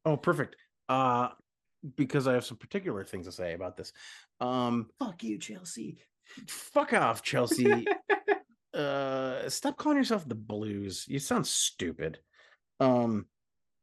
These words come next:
Speaker 2: Sounds like an Elton John.
Speaker 1: But in all seriousness, Chelsea's lost, man. Um, I think, I,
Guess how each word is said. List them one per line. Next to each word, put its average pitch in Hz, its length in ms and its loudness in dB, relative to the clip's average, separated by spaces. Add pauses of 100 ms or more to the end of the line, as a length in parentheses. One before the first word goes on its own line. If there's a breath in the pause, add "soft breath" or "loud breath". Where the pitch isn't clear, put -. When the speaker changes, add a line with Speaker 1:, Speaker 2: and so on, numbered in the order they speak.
Speaker 2:
Sounds 170 300 -8
like 151 120 -2
an 120 100 -2
Elton 135 380 -2
John. 117 520 -8 (800)
Speaker 1:
But 180 140 6
in 180 40 4
all 170 140 6
seriousness, 117 1000 -4 (1080)
Chelsea's 160 460 -4
lost, 90 520 -2
man. 85 360 -4 (240)
Um, 104 480 0 (1400)
I 123 120 4
think, - 420 2 (160)
I, 123 80 -2